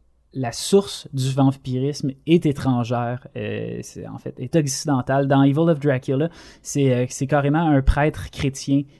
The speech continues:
euh, qui a été forcé, euh, en fait, qui arrive au Japon. C'est, c'est, on a quasiment l'impression d'avoir un, une parenthèse qui rappelle le Silence de Martin Scorsese, où on a comme un, un prêtre japonais qui arrive, euh, à l'époque où, euh, le, le, le,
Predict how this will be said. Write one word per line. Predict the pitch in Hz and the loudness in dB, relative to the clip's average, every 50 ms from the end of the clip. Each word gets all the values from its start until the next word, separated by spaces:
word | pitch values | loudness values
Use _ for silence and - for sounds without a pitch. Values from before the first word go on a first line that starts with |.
| _ _ - | _ _ -6
euh, | 120 113 110 107 110 107 107 107 107 107 113 | -4 -4 -2 -2 -2 -2 -2 -2 -2 -4 -6
qui | - - 127 | -4 -4 -4
a | |
été | 117 - - 135 | -4 -2 -2 -4
forcé, | 131 - - 135 - - - - - 147 147 143 135 123 | -2 0 0 0 0 0 -6 -8 -6 -4 -2 -2 -2 -2
euh, | 117 117 117 117 120 131 | -2 -4 -4 -6 -4 -6
en | 135 | -4
fait, | - 151 | -2 -4
qui | - - 147 | 0 2 0
arrive | 131 135 151 160 156 143 | 2 2 2 0 0 0
au | - 151 | 0 0
Japon. | 135 127 127 120 - 147 147 | 0 0 -2 -2 -2 -4 -4
C'est, | - 147 127 | -2 -2 -2
c'est, | 113 - 139 131 - | -2 -4 -6 -4 -2
on | 139 131 131 | 0 2 2
a | 131 | 2
quasiment | 131 - 156 139 175 | 2 0 0 0 0
l'impression | 175 175 147 135 135 131 - 160 | 0 0 0 -2 -2 -2 0 0
d'avoir | 151 139 131 147 139 | 0 2 2 2 2
un, | 139 123 | 2 0
une | 123 - 131 131 | 0 0 0 0
parenthèse | 127 139 131 127 123 123 - 135 139 147 135 | 2 0 0 0 0 -2 0 -2 -2 -2 -2
qui | - - 135 | -4 -4 -4
rappelle | 123 120 - 139 139 147 139 | -2 -2 -2 -2 -2 0 0
le | 135 123 | 0 0
Silence | 113 - 131 117 113 123 139 147 143 147 | 0 -2 -4 -4 0 0 -2 0 0 -2
de | 135 | -2
Martin | 123 123 117 - 139 139 | -2 -2 -4 -2 -2 -2
Scorsese, | 135 - 139 123 - - 120 117 139 170 165 - - - - - - | -2 -2 -4 -4 -4 -6 -8 -6 -6 -8 -8 -10 -16 -20 -20 -6 0
où | 143 135 127 | 4 6 6
on | 127 | 6
a | 127 131 | 6 4
comme | - 139 123 | 4 2 2
un, | 120 120 104 131 117 110 | 2 2 0 -2 -4 -2
un | |
prêtre | - - - 127 131 135 - - 131 | -4 -2 -2 -2 -2 -2 -2 -4 -2
japonais | 117 127 120 - 123 117 120 135 135 | -2 -2 -2 0 0 0 0 0 0
qui | - 127 | 0 -2
arrive, | 113 117 123 127 131 127 | -2 0 -2 -2 0 -2
euh, | 110 107 113 110 - | -2 -4 -4 -6 -8
à | 101 104 104 127 | -8 -8 -4 -4
l'époque | 127 123 - 147 143 139 - - | -4 -2 0 0 -2 -2 -2 -2
où, | 135 131 127 120 | 0 2 2 2
euh, | 113 110 110 107 | 2 0 -2 -2
le, | 113 113 117 104 82 | -2 -2 -4 -4 -4
le, | 123 120 110 110 117 | -4 -4 -4 -4 -4
le, | 113 110 107 | -4 -6 -6